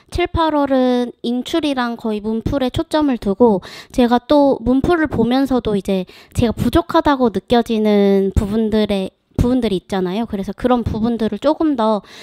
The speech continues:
보완해서 인강서를 좀 일 회독을 한다든지 아니면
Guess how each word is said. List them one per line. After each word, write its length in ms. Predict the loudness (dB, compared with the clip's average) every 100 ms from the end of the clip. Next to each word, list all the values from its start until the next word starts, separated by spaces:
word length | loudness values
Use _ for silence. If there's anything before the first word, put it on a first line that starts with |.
| -12
보완해서 640 | 2 4 4 4 4 2 0 -10 -20 -8
인강서를 840 | -4 0 0 2 2 2 0 -2 -2
좀 160 | -2 0
일 160 | 0 2
회독을 360 | 2 0 0
한다든지 640 | -2 -4 -4 -2 -2 -2 -2
아니면 460 | -2 0 0 0